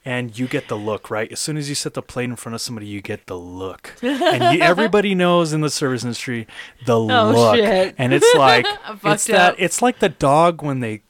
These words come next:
Speaker 1: look at you, like, sideways
Speaker 2: <laughs>
Speaker 1: and they look at you in the eyes and they're just confused. And they're like, and I was like, right away, before she even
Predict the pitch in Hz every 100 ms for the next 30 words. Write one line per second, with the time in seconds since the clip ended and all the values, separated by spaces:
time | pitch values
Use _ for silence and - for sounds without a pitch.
0 | 135 123 147 - - 160 277 302 403 -
1 | - 392 320 349 285 269 - - - -
2 | 165 156 139 143 170 180 202 180 147 107
3 | 117 156 160 127 117 120 135 165 170 160
4 | 175 156 - 175 220 143 117 - - -
5 | - - 147 135 127 127 123 131 131 123
6 | 113 120 117 117 113 117 110 - _ -
7 | 113 131 202 196 196 185 123 120 - 175
8 | - 185 165 160 143